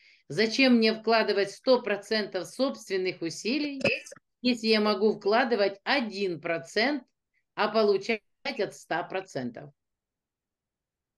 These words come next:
Вот это очень важный аспект. А вот здесь последний. Инвестиции.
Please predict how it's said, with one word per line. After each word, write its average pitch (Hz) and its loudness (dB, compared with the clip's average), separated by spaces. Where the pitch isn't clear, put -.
Вот 156 -6
это 202 0
очень 185 -2
важный 135 -10
аспект. - -18
А 226 0
вот 285 2
здесь 370 4
последний. 143 -2
Инвестиции. 214 2